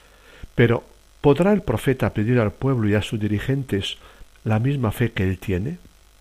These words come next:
Prestad mucha atención, pues el tema se lo merece.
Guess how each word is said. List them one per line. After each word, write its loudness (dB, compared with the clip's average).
Prestad 4
mucha 0
atención, -4
pues -2
el 2
tema 0
se -4
lo -2
merece. -6